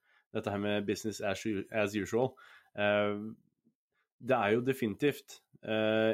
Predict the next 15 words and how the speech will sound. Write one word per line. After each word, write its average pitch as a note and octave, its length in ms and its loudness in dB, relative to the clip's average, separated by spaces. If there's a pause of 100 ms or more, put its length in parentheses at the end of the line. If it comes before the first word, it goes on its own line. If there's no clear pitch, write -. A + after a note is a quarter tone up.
ikke A#2+ 240 -6
første A2+ 280 -2
gangen A#2 360 0 (140)
hverken A2+ 320 -2
Stortinget G2+ 640 -4
eller G2+ 220 -2
noen G2 260 -4
av G2+ 60 -6
disse G2 160 -8
kommunene G2 580 -6
har G2+ 160 -4
blitt F#2+ 220 -4
angrepet. F#2+ 480 -6 (440)
Det A2+ 280 2
som, A2+ 460 0